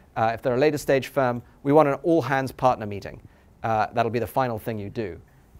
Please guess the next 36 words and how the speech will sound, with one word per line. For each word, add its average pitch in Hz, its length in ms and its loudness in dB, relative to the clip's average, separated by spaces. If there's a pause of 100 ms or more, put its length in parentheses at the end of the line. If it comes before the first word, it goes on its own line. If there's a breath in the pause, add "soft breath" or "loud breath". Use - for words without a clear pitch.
Uh, 107 100 -2
but 131 160 4
I've 175 160 8
even 156 160 6
had 143 200 2
deals 131 240 2
blow 120 200 -2
up 110 160 -4
in 104 100 -8
that 107 160 -6
instance. - 460 -16 (220)
Not, 127 220 -6
not 123 220 -4
my 127 160 0
deals, 123 320 -2
but 104 260 -8
deals 123 300 -2
that - 160 -6
entrepreneurs 117 400 -6
have 98 80 -10
been 113 160 -8
bringing 110 260 -6
through 104 220 -10
for 95 120 -16
me. 92 120 -12
A - 60 -14
thirty 139 280 0
million 127 220 -4
dollar 110 180 -4
financing 120 460 -6
blew 110 160 -6
up 104 140 -8
on 104 60 -10
me 104 100 -10
last 120 360 -2
year 110 260 -4